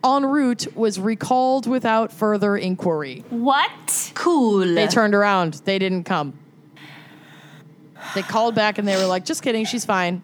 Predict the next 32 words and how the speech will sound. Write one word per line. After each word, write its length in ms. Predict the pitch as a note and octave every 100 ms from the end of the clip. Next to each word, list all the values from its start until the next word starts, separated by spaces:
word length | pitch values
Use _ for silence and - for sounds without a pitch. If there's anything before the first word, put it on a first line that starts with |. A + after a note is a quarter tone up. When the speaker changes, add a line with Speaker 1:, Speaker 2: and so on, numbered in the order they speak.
| -
Speaker 1:
And 160 | F3
the 100 | F3 D#3+
ambulance 440 | F3 E3 E3 D#3 D3+
never 200 | C#3 C#3
came. 220 | C3+ E3 - - - - - - - - - - -
Speaker 2:
I, 200 | C4 E4+ -
I 120 | C4+ D4+
think 340 | - C5 -
there 160 | G#4 D#4+
are 200 | C4+ A#3
laws 480 | A3 G#3 G#3+ G#3
now 240 | F#3+ G3+ F3+
against 460 | F3+ F3+ E3+ F3
that. 220 | F#3 D#3+ D#3
I 80 |
think 260 | F3+ C4 D4
now 180 | D4+ C#4+
they 200 | A3+ G#3
have 600 | F#3+ - F#3+ E3+ F3 -
to 100 | F#3+
show 340 | F3+ - E3
up 300 | E3 D#3+ - -
Speaker 1:
I 180 | F#3+
would 100 | A3 G#3+
Speaker 2:
once, 100 | F3+
Speaker 1:
hope 180 | G3 F#3+
so, 360 | - B3+ C4
Speaker 2:
once 280 | G#3 G3+ G3
Speaker 1:
but 100 | D#3+
Speaker 2:
the, 100 | G3+
like, 320 | F#3+ F3+ F3 -
ca-, 180 | -